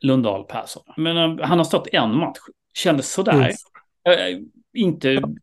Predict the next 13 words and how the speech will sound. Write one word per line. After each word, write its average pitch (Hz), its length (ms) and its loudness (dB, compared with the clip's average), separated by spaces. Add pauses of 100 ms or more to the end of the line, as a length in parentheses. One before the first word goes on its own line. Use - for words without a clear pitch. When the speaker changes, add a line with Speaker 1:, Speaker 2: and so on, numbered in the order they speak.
(680)
Speaker 1:
liksom 170 320 -2
inte 147 180 0
något, 123 240 -2 (1500)
ja, 156 160 0
vad 170 160 4
ska, 180 100 -2
vad 165 140 -2
ska 165 100 -4
jag 131 160 -2
säga? 185 200 2
Tre - 60 -4
plus, - 280 -2
liksom. - 320 -10